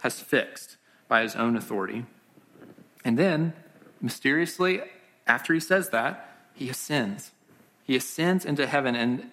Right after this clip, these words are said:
those are his last words to his disciples. So now, why did Jesus then have to ascend to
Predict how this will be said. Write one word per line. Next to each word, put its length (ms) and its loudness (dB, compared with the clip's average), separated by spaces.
those 200 2
are 100 2
his 260 -2
last 480 2
words 460 0
to 340 0
his 400 -2
disciples. 680 -4
So 120 2
now, 140 6
why 420 2
did 160 2
Jesus 320 -2
then 200 0
have 400 -2
to 240 -2
ascend 640 -2
to 460 -2